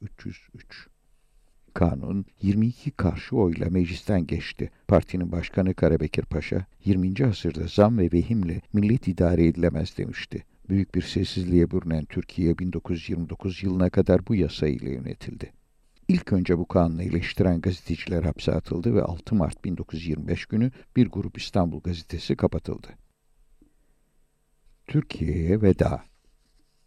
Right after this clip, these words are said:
Geçici adres İngiltere. Siyasi ortam Halide ile Adnan'ın sinirlerini alt üst etmişti. Halide'yi sık sık yatağa düşüren safra kesesi ve kalın bağırsak sorunu da alarm verip duruyordu.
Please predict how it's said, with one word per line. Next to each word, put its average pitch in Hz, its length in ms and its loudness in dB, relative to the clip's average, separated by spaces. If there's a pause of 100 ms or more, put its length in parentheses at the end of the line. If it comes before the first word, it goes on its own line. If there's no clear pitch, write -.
(260)
Geçici 143 420 4
adres 104 400 6
İngiltere. 85 640 0 (720)
Siyasi 98 480 4
ortam 143 380 2
Halide 101 420 8
ile 92 180 4
Adnan'ın 95 380 0
sinirlerini 95 560 4
alt 85 240 2
üst - 160 -8
etmişti. - 520 -6 (300)
Halide'yi 101 400 4
sık - 240 -6
sık - 180 -6
yatağa 85 360 4
düşüren 87 360 -2
safra 90 360 0
kesesi 85 480 -2
ve 85 80 4
kalın 95 320 0
bağırsak 80 380 0
sorunu 92 420 -2
da 135 120 6
alarm 113 300 2
verip 82 320 -2
duruyordu. 95 480 0